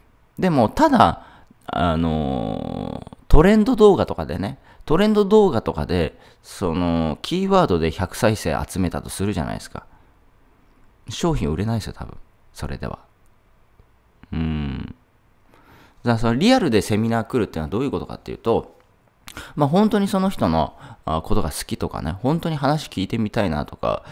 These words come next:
その、大変なんですよ。ね。リアルにこう、人を動かすっていうのは。だってYouTubeなんかも、とりあえず「なんだこれ」ってすぐクリックしたら未知再生じゃないですか。うん。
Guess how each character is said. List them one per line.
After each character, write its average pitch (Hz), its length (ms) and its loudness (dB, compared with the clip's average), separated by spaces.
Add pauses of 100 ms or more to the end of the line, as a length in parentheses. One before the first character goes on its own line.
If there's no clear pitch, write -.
(240)
そ - 180 -6
の、 85 340 -2 (800)
大 254 200 0
変 247 160 2
な 196 80 0
ん - 20 0
で - 60 -4
す - 20 -10
よ。 - 100 -12 (440)
ね。 123 180 -6 (140)
リ 101 180 0
ア 78 60 -2
ル 65 80 -8
に 53 160 -8
こ 60 340 -8
う、 - 40 -20 (540)
人 - 300 -4
を 76 80 -6
動 80 80 -8
か 73 140 -8
す - 120 -14
っ - 40 -20
て - 120 -16
い - 40 -14
う 50 40 -14
の 50 60 -14
は。 - 60 -16 (720)
だ 175 80 0
っ - 40 -2
て 123 60 4
YouTube 233 380 2
な 85 100 2
ん - 40 -8
か 69 120 -4
も、 67 120 -8
と - 120 -8
り 175 80 0
あ 175 40 0
え - 20 0
ず 127 120 -8
「な 147 80 2
ん 139 40 -2
だ 104 60 2
こ - 100 -6
れ」 - 60 -4
っ - 20 -20
て - 100 -18
す - 80 -8
ぐ - 80 -10
ク - 200 -16
リ - 80 -4
ッ - 20 -14
ク - 80 -14
し - 60 -12
た - 80 -4
ら - 80 -6
未 82 220 -6
知 - 120 -14
再 104 160 -2
生 - 120 -10
じ - 80 -12
ゃ - 40 -12
な - 60 -12
い - 20 -14
で - 60 -18
す - 80 -20
か。 - 100 -20 (1000)
う 80 40 -6
ん。 76 480 -8